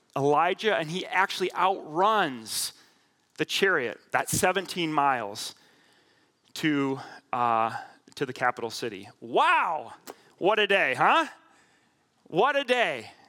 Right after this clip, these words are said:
What a day. I, I love how theologian Paul House, uh, describes this. He says, "When the rain comes, the Lord's victory is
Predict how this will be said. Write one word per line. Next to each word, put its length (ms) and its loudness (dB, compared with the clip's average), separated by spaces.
What 240 2
a 100 2
day. 440 0
I, 260 4
I 120 4
love 260 2
how 540 2
theologian 480 0
Paul 280 0
House, 500 0
uh, 180 4
describes 720 2
this. 160 0
He 100 -6
says, 500 2
"When 320 2
the 100 4
rain 360 2
comes, 680 2
the 100 2
Lord's 340 2
victory 840 -2
is 540 0